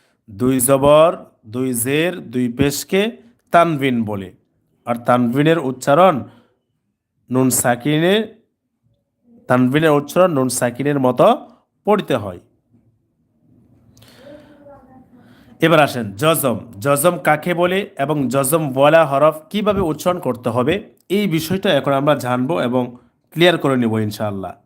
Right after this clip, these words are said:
দেখেন, জজম, জজম ওয়ালা হরফ একবার উচ্চারিত হয়। জজম ওয়ালা হরফ কয়বার উচ্চারিত হয় বলেন? জজম ওয়ালা হরফ একবার উচ্চারিত হয়, যেমন হামজা ব-,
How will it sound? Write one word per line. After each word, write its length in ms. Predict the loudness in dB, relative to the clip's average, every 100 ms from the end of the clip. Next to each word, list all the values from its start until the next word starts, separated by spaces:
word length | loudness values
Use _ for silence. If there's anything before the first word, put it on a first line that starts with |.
| _ _ _ _ _ _ _
দেখেন, 320 | 0 2 0 -4 -14 _ _ _ _ _ _ -6
জজম, 520 | 2 4 4 0 -2 -12 _ _ _ _ _ _ -2
জজম 380 | 0 2 2 0 2
ওয়ালা 320 | 6 6 4
হরফ 380 | 2 2 2 2 -8
একবার 380 | -8 -8 -4 -6 -6
উচ্চারিত 420 | -10 -10 -10 -10
হয়। 260 | -16 -16 -18 _ _ -10
জজম 240 | -6 -2 2
ওয়ালা 140 | 2
হরফ 200 | 2 2 0
কয়বার 260 | 2 2
উচ্চারিত 360 | 0 0 0 2
হয় 200 | 2 2
বলেন? 400 | 4 4 2 -6 _ _ _ _ _ _ -16
জজম 400 | -8 -4 -2 0
ওয়ালা 220 | 4 4
হরফ 460 | 2 0 2 2 0 -4 0
একবার 380 | 0 2 0 0
উচ্চারিত 460 | -4 -4 -4 -4
হয়, 400 | -6 -2 0 -2 -6 _ _ _
যেমন 360 | -4 0 2 0
হামজা 540 | -2 -2 2 4 2
ব-, 280 | 0 -10